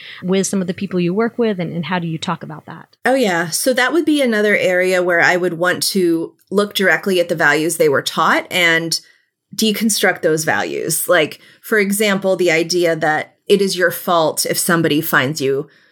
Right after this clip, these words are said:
Speaker 2: attractive, um, you must cover your body at all times in service of modesty so that you don't tempt someone.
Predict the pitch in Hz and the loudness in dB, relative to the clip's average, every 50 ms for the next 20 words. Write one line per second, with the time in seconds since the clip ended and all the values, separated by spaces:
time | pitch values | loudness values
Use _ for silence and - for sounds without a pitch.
0 | _ _ 190 202 202 - 277 277 285 277 285 254 247 247 233 226 226 208 202 - | _ _ -2 -2 0 2 2 0 0 0 0 0 2 2 2 2 0 -2 -2 -2
1 | - 180 180 170 165 170 160 170 151 170 170 170 - - - 185 165 180 170 165 | 0 2 2 2 2 2 0 0 2 2 0 0 -4 -2 0 0 0 2 0 0
2 | 180 170 170 160 151 156 156 160 170 160 160 147 143 - - - 180 156 147 147 | 0 0 0 0 0 2 0 0 0 0 0 0 -2 -2 -2 -2 0 0 0 0
3 | 143 156 - 147 135 151 - - 147 147 117 139 - - 160 156 196 190 202 196 | -2 -4 -4 -4 -4 -4 -2 -2 -4 -4 -4 -8 -6 -6 -4 -2 0 0 2 2
4 | 196 196 202 196 - - - 196 180 175 175 175 - 190 160 151 127 95 139 156 | 2 0 0 -2 -4 -4 -2 0 2 2 2 2 0 -2 -2 -4 -4 -4 -2 -2
5 | 151 131 113 - - - - - - - - - - 107 85 64 67 - - - | -2 -2 -4 -6 -8 -6 -6 -6 -6 -4 -6 -4 -4 -4 -4 -4 -8 -8 -8 -10
6 | 156 | -16